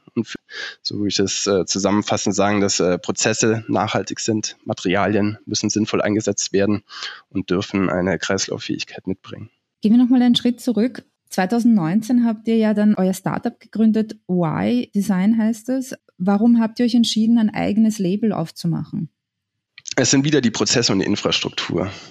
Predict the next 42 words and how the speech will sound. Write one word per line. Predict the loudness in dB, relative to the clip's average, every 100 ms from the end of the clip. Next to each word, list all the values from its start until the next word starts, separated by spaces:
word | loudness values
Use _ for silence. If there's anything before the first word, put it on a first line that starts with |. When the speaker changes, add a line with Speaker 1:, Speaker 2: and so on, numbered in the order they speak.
| -20 -12
Speaker 1:
Ich | -6
glaub, | 0 0
das, | 0 -2 0
woran | 0 0
viele | 0 0 0
gerade | 2 2 2
scheitern, | 0 0 0 0 0
ist, | 0 -2 -2 0
äh, | 0 2
der | 0 0
Umbruch | 0 0 -2 -4 -8 -18 _ -10
und | -4
den | -4
Fokus | -2 -2 0 0
auf | 0 -2
Nachhaltigkeit | -2 -2 -2 -2 -2
zu | -2
schwenken. | -2 0 -2 0 -2 -4 -10 -10 -8 -12 -16
Und | _ -2 0
es | 0
funktioniert | 0 2 2 2
nicht, | 2 0
wenn | 0
man |
das | 0
von | 0 -2
oben | 0 0
aufsetzen | 0 -2 -2 -2 -2 -2
will. | -2 -4 -6 -12
Wenn | -12
man |
quasi, | -6 -2 0 2 2
äh, | 2 2
jahrzehntelang, | 0 0 0 0 0 0 0
ähm, | 0 0 0 0
alles | 0 0
falsch | 0 0 0
gemacht | 0 0 0 -2
hat | -2 -2
und | 0 0 0 -2 -8 -12 -20 -16
sich | -6 -2 -2 -4 -8 -6
dem | -2 0 0 -4